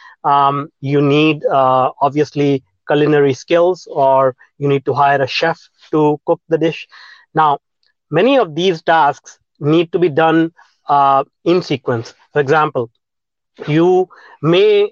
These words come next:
uh, uh, need to find the recipe, uh, first and foremost, because only then you will be able to figure out what are the ingredients that you need for that dish. The next step could be to make sure that you have those ingredients. Now, there could be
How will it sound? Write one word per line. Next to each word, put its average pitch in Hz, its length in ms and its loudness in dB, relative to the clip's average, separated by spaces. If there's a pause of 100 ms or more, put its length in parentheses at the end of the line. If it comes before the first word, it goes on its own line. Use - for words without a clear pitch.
(160)
uh, 156 440 2 (120)
uh, 156 120 0
need 160 280 0
to 170 100 0
find 160 400 0
the 147 120 2
recipe, 156 520 -2 (300)
uh, 139 240 0
first 156 300 -2
and 147 140 -2
foremost, 160 460 0
because 151 260 0
only 160 440 0 (240)
then 160 220 0
you 170 100 2
will 165 120 2
be 156 120 0
able 151 160 0
to 147 80 0
figure 143 200 0
out 143 200 0 (280)
what 147 180 -2
are 147 140 0 (260)
the 139 480 0
ingredients 170 580 0
that 131 220 -4
you 131 80 -2
need 123 260 -2
for 131 160 -4
that 117 220 -4
dish. 117 220 -10 (420)
The 143 60 -6
next 160 260 -2
step 175 260 -4
could 156 220 -4
be 165 260 0 (260)
to - 60 -6
make 156 220 -2
sure 233 280 0
that 139 220 -2
you 151 140 -2
have 139 220 0
those 139 180 0
ingredients. 131 580 -2
Now, 160 220 0 (420)
there 165 260 2
could 170 220 -4
be 175 280 -2